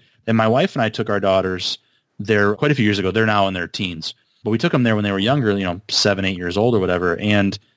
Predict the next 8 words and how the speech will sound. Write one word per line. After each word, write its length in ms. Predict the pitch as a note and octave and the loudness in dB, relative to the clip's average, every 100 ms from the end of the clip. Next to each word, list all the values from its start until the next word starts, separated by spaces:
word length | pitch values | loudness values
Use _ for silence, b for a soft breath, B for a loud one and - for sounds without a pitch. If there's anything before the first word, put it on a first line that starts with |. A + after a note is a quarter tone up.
| _ G#2+ | _ -4
during 680 | A2+ B2 C3+ B2+ A#2 G#2+ A2 _ G#2 | 0 2 4 2 2 0 -4 _ -4
the 120 | G#2 | -4
fall, 800 | - G3 G#3 G2+ F#2 F2+ G2+ G#2+ - | -2 0 2 2 2 -2 -6 -10 -2
right 180 | A2+ B2+ | 0 2
around 520 | A2 B2 A#2+ G#2+ - _ _ | 4 2 2 0 -6 _ _
Halloween, 580 | - B2 A2 A#2+ A2 F2+ | -2 0 2 2 0 0
they 120 | G2+ | -2
have 360 | G#2+ A2 F#2+ | 0 0 0